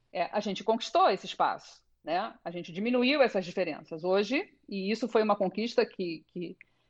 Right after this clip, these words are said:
que foi lá atrás, e, e se a gente olhar, essas meninas de hoje, da nova geração, já pegam, é, uma situação de equidade.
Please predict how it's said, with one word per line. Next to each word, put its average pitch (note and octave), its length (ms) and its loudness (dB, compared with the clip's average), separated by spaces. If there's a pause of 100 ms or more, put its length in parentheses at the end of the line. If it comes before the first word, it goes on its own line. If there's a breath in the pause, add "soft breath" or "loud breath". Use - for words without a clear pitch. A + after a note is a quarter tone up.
(100)
que - 60 -4
foi G3+ 160 2
lá G#3+ 120 10
atrás, B3 580 8
e, A3 360 -12
e G3+ 40 -16
se - 100 -8
a G#3 80 0
gente G#3 240 -6
olhar, G#3+ 240 4
essas A#3 180 -2
meninas A#3+ 440 -4
de F#3+ 100 -4
hoje, A3+ 240 2
da G3+ 100 0
nova F#3+ 200 0
geração, G#3+ 420 -2
já E4 100 4
pegam, A#3+ 560 2 (480)
é, F3+ 640 -4 (540)
uma G#3 220 -4
situação G#3 600 -2
de A3+ 120 -2
equidade. A3 760 2